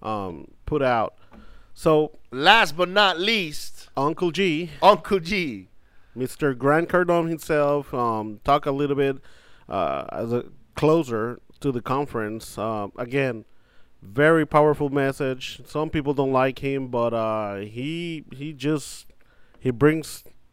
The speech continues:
Speaker 1: the message across, you like it or not. And, and to be honest, I don't know. What else can you say?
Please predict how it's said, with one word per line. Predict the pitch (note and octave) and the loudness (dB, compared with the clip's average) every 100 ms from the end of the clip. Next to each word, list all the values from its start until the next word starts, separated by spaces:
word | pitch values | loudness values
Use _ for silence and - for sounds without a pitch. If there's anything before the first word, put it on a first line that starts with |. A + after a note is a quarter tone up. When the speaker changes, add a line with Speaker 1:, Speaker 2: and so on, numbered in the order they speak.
| - - | -20 -10
Speaker 1:
the | C3+ | 0
message | C#3 D3+ - D3 B2 A#2+ | 2 2 4 0 0 -10
across, | - - C#3+ C#3 C#3+ - - | -10 0 4 4 4 -2 -12
you | B2 A#2 | -8 -2
like | B2+ C#3 | -2 0
it | D3 | -2
or | C#3 | 0
not. | C3 B2+ B2+ - - _ _ - _ _ _ - _ _ _ _ - | 2 2 0 -2 -18 _ _ -20 _ _ _ -20 _ _ _ _ -10
And, | C3+ C3 - | -6 -6 -6
and | C3 - | -8 -6
to | C3 | -2
be | C#3 | 2
honest, | C#3+ D3 C3+ - - - _ - - - - _ - - | 2 2 0 -6 -20 -20 _ -20 -20 -20 -20 _ -20 -8
I | A#2+ A#2+ | -2 -2
don't | G#2 | -2
know. | G2 A2+ | -6 -12
What | - B2+ | -4 -2
else | B2+ - | -2 -4
can | B2 | -10
you | G#2+ | -10
say? | A2+ G2+ G#2 | -8 -8 -10